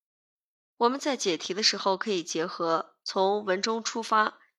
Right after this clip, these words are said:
明确事件影响和从选项出发，明确各主体所受影响这两个方向来判断和分析。具体来看，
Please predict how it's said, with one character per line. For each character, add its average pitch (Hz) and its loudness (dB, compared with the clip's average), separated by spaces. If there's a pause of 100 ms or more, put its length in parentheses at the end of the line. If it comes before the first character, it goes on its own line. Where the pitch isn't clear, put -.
明 196 -2
确 - 0
事 - 2
件 196 -2
影 190 -4
响 131 -4 (300)
和 208 4
从 269 -4
选 165 -2
项 208 -2
出 196 -4
发， 196 2 (340)
明 208 -2
确 220 0
各 208 0
主 190 -2
体 165 -6
所 156 -2
受 190 0
影 190 -4
响 165 -4 (320)
这 202 0
两 170 0
个 170 -4
方 208 0
向 202 0 (420)
来 185 4
判 185 -4
断 185 0
和 - -4
分 214 -2
析。 - -2 (400)
具 254 0
体 156 -4
来 170 -2
看， 185 -2